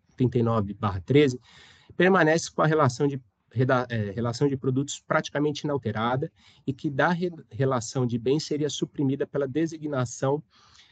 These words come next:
genérica, produtos da indústria de processamento de dados, o que não ocorreu até o momento, item dois ponto seis desse voto, pois não vemos ligação entre a expressão normativa e os comandos li-, legais, conforme já exposto.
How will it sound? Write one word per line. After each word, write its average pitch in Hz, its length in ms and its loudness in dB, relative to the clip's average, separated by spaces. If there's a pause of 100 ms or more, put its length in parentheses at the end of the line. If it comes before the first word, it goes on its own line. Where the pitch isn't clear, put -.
(120)
genérica, 131 540 4
produtos 135 420 0
da 151 80 2
indústria 139 320 0
de 127 200 -4
processamento 139 400 -4
de 156 80 -4
dados, 113 280 0
o - 60 -18
que - 140 -4
não 139 140 2
ocorreu 135 420 2
até 139 180 0
o 147 40 2
momento, 147 540 -4 (140)
item 127 300 -4
dois 139 180 2
ponto 143 220 -8
seis 135 180 -4
desse 139 240 -6
voto, 98 340 -12 (360)
pois 151 160 0
não 190 160 6
vemos 185 260 4
ligação 147 500 2
entre 120 200 -2
a - 20 2
expressão 139 420 -2
normativa 156 560 0
e 170 40 0
os - 80 -8
comandos 147 360 0
li-, 143 200 -4 (120)
legais, 117 540 0
conforme 135 480 -2
já 135 160 -2
exposto. 113 500 -6